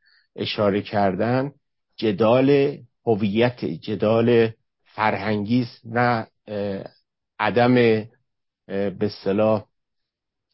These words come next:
اه، دموکراسی یا آزادی. در اصل اون چیزها هم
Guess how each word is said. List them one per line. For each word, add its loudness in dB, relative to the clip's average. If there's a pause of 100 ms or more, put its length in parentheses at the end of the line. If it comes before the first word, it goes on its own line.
(180)
اه، -2 (220)
دموکراسی -2 (560)
یا 0
آزادی. -2 (420)
در 2
اصل -2
اون -2
چیزها -2
هم -2